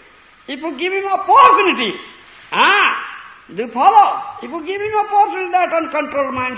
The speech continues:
stupid mind, if you listen, ah, to him, then he'll gather strength. He'll become very strong, ah, and he'll capture you. He'll capture you.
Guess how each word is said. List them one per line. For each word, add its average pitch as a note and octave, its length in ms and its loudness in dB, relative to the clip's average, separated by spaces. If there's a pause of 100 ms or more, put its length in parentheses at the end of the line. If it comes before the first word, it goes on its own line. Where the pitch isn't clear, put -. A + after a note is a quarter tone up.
stupid A3 300 -10
mind, C#4 720 2 (260)
if F#3+ 160 -10
you F3 220 -6
listen, E4 580 0 (340)
ah, G3 300 -2
to A#3 80 -6
him, D#4+ 640 0
then A3 380 -2 (640)
he'll C#3+ 220 -12
gather D3 340 -8
strength. - 540 -10 (540)
He'll A2 200 -18
become F#3 560 -8 (800)
very C4 320 -2
strong, A#3+ 640 0 (460)
ah, A#3+ 580 -4
and E3 160 -8
he'll D3 240 -10
capture C#3+ 520 -12
you. A2 140 -14 (460)
He'll C#3+ 140 -16
capture - 480 -10
you. - 80 -20